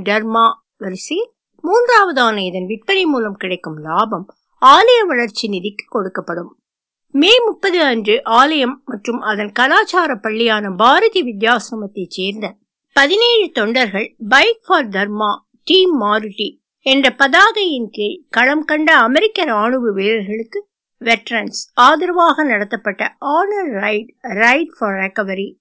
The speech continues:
என்ற சைக்கிள் பேரணியில் பங்கேற்றனர். நமது அணி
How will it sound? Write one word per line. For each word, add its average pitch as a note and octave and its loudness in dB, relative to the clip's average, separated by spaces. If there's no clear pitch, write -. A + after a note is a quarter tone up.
என்ற C#4 2
சைக்கிள் G#4+ 0
பேரணியில் G#3 -2
பங்கேற்றனர். G3 -2
நமது C#4+ 4
அணி C#4+ 4